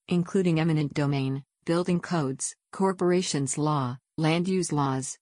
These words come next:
water and mineral resource laws, judiciary and criminal procedure laws, electoral laws, including parties, and civil service laws. Local government policies. Variances, adaptation of state law to local conditions,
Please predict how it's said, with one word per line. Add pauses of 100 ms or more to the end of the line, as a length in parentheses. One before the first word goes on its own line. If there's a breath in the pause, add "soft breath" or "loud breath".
(120)
water
and
mineral
resource
laws, (180)
judiciary
and
criminal
procedure
laws, (220)
electoral
laws, (200)
including
parties, (160)
and (240)
civil
service
laws. (640)
Local
government
policies. (680)
Variances, (180)
adaptation
of
state
law
to
local
conditions,